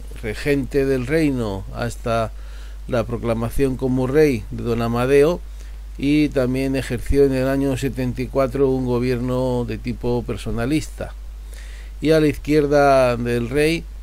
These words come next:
el general Juan Prim i Prats, verdadero líder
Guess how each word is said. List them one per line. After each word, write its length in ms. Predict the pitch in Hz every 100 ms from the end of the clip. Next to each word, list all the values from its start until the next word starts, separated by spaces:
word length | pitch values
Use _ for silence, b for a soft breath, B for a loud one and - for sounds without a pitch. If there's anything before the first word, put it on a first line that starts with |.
| - - - -
el 180 | 143 135
general 560 | 147 131 135 147 147
Juan 460 | 127 - 139 139 127
Prim 340 | 139 151 156
i 80 | 131
Prats, 500 | - 151 147 - - - - - - - b b b -
verdadero 500 | 117 117 120 143 147
líder 640 | 139 156 143 135 113 -